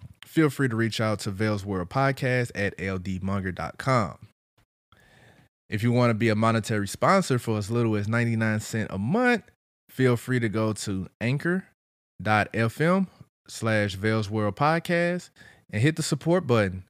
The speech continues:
You can also leave a voice message. All voice messages will eventually <laughs> be on the top of the show.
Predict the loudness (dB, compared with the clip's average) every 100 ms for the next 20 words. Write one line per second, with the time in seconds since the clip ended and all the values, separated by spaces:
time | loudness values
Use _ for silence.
0 | _ -8 -2 2 2 2 0 2 0 -2
1 | 0 2 2 -2 -6 -6 -12 -18 _ -20
2 | -14 0 2 2 2 2 2 0 0 -4
3 | -4 -2 0 0 -2 0 2 2 2 2
4 | 2 -2 -2 6 6 6 2 0 -2 -6
5 | -12 -10 -10 -10 -6 -2 -2 -2 0 0
6 | 0 -2 -2 -4 -8 -6 -6 -2 0 2
7 | 2 0